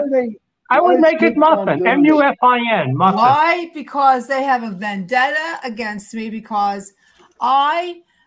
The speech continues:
Speaker 3: did not like one particular person. You remember the Flintstones? So there was a guy named Fred.
Speaker 2: Yeah, but
Speaker 3: Um,
Speaker 2: they're
Speaker 3: that
Speaker 2: doing,
Speaker 3: was
Speaker 2: they, they're doing, that, you're not the only one, Jen. I've heard this now for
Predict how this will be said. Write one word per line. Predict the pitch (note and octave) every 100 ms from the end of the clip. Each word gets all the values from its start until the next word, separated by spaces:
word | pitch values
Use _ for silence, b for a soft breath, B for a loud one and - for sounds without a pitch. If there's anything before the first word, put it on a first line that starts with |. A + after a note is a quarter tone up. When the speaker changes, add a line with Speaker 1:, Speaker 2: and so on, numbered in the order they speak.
| _ _ _
Speaker 3:
did | - B3
not | A#3+ -
like | A3+ A#3 A#3 - _ _ _ _
one | A#3 A3 B3+ D4+
particular | D4 - C#4+ - A#3+ A#3
person. | A#3+ A3 G#3+ - B3 C4+ C4+ _ _ _ _ _ _
You | A3+ B3
remember | B3+ C4 C4
the | A#3+
Flintstones? | A#3+ - - C4 C4+ - C#4+ C#4+ D#4
So | D4 - C4 C4 _ _
there | C4
was | B3+ B3
a |
guy | B3+ A#3+
named | A#3 A#3 A3+
Fred. | - A#3 A#3+ C4 C#4+ - b b b _
Speaker 2:
Yeah, | C#4
but | A#3+ C#4+
Speaker 3:
Um, |
Speaker 2:
they're | D4+
Speaker 3:
that | D#4+
Speaker 2:
doing, | D#4 C4+ C4
Speaker 3:
was | - A#3
Speaker 2:
they, | C#4+ E4+
they're | C#4 E4
doing, | E4 E4 D4 C#4+
that, | B3 B3
you're | B3 C4
not | D4 C4+
the | - G#3+
only | G3 F#3
one, | F#3
Jen. | D#3 D#3+ D#3
I've | F#3 G3
heard | A3 G#3 G3
this | F3+ -
now | F#3 E3+ D#3+
for | - F3 D#3 D3